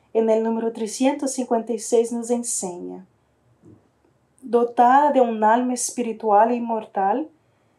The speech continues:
la persona humana es la única criatura en la tierra que Dios ha querido por sí misma.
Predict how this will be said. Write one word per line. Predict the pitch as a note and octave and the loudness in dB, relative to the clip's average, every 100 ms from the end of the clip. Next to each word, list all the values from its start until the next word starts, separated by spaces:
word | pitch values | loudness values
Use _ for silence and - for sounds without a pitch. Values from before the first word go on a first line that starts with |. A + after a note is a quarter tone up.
| _ _ | _ _
la | A3+ G#3 | 2 2
persona | A#3 A3 - - D4+ E4+ | 2 -2 0 2 2 2
humana | F4 C#4 G3 F#3+ F#3 F#3 G3 - A3 | -2 -2 -6 -8 -10 -12 -14 -10 -6
es | A3 | -4
la | A#3 G#3+ | 0 0
única | G#3+ A#3+ D4+ D#4 D#4 C4+ C4 | 0 0 2 2 0 -2 -2
criatura | B3 A3+ A3+ A#3+ C4+ C4+ | -4 -4 -6 -6 -2 0
en | B3+ | -2
la | A#3+ | -4
tierra | - G#3+ G3 G3 G3+ G3+ _ _ _ _ | -6 -4 -2 -2 -6 -8 _ _ _ _
que | A3 | 2
Dios | G3 G3+ A#3 C4 - | 2 2 0 0 -2
ha | G#3+ A3 | -2 -2
querido | B3+ A#3+ G3 F#3+ G3 | 0 0 0 -2 -4
por | G3 F#3+ | -4 -8
sí | - G#3 | -8 -12
misma. | F#3+ F3 F3 G3+ | -12 -16 -18 -20